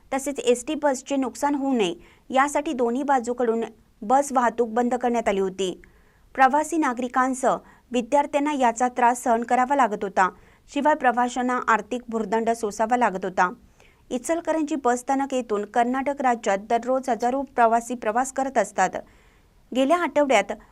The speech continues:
दोन्ही बाजूनी प्रवासी वाहतूक बंद असल्याने प्रवाशांना आर्थिक फटका सोसावा लागत होता. इचलकरंजी बस स्थानक येथे दररोज कर्नाटक राज्यातील वीस बसेस मुक्कामी येतात,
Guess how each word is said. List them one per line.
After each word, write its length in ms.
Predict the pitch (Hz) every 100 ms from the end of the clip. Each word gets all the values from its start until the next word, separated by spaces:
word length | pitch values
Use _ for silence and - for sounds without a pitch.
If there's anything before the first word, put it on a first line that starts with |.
| _
दोन्ही 240 | 240 262 320
बाजूनी 400 | 330 302 294 277
प्रवासी 440 | 269 233 254 247
वाहतूक 360 | 269 262 233 247
बंद 260 | 240 226
असल्याने 420 | 226 226 226 226 196
प्रवाशांना 720 | 214 214 233 226 233 240 - -
आर्थिक 400 | 226 220 247 269 -
फटका 340 | 233 226 220
सोसावा 420 | 240 220 226 233
लागत 280 | 269 202 196
होता. 240 | 196 196 196 - _ _ - _ _ _
इचलकरंजी 640 | 262 269 330 339 330 311
बस 200 | 320 269
स्थानक 340 | 247 277 285 285
येथे 220 | 254 262
दररोज 440 | 240 233 240 247
कर्नाटक 460 | - 233 247 262 269
राज्यातील 460 | 247 226 226 233 240
वीस 280 | 226 262 -
बसेस 380 | 226 220 214 190 - - - - -
मुक्कामी 460 | 240 240 294 294
येतात, 280 | 233 - 185